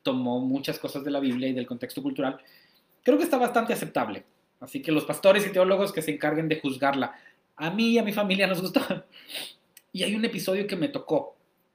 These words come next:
que fue como un gancho al hígado a mí, y me acuerdo que mi esposa también estaba viéndolo, y es cuando, ah, el hermano de Jesús, que en la serie,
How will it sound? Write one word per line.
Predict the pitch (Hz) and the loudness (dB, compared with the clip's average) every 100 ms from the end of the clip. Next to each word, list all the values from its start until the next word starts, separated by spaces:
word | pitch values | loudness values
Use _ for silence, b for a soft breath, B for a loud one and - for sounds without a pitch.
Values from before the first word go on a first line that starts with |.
| _ - | _ -18
que | - | -8
fue | 180 | -6
como | 180 208 | -4 -2
un | 202 | 0
gancho | 196 190 185 | 0 0 -2
al | 160 | 0
hígado | 151 127 120 | 2 2 0
a | 117 135 | -2 -4
mí, | 135 160 165 | -2 -2 -2
y | 135 | -2
me | 127 | -2
acuerdo | 139 151 | -4 -4
que | 147 | -6
mi | |
esposa | 123 139 143 | -6 -8 -8
también | 131 123 | -8 -8
estaba | 131 120 120 | -8 -10 -8
viéndolo, | 123 123 120 | -8 -8 -6
y | 127 | -6
es | - | 2
cuando, | 170 160 - - _ _ _ _ _ - - | 4 4 -2 -12 _ _ _ _ _ -20 -10
ah, | 120 113 | -6 -4
el | 139 131 | 0 0
hermano | 127 151 | 0 0
de | 156 | -2
Jesús, | - - 175 - - _ _ _ _ _ _ _ _ _ _ _ _ _ B B B B | -6 -12 -12 -14 -18 _ _ _ _ _ _ _ _ _ _ _ _ _ B B B B
que | 156 135 127 127 - | -2 0 0 -4 -4
en | 135 123 | -2 -2
la | |
serie, | - - 165 143 135 131 | -2 0 2 2 0 -2